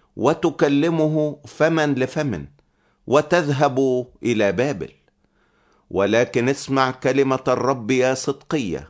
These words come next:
ملك يهوذا: هكذا قال الرب من جهتك:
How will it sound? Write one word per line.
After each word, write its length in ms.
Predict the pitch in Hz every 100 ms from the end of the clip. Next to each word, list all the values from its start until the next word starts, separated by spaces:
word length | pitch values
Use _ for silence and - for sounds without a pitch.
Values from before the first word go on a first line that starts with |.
| _
ملك 420 | - 127 123 -
يهوذا: 580 | 117 104 107 110 107 - _ _ _ _ _ _ _ -
هكذا 580 | 120 120 160 160 165
قال 440 | 156 - 151 156 156
الرب 680 | 156 143 156 131 143 147 -
من 340 | 117 135 143 120
جهتك: 600 | 131 123 - - 67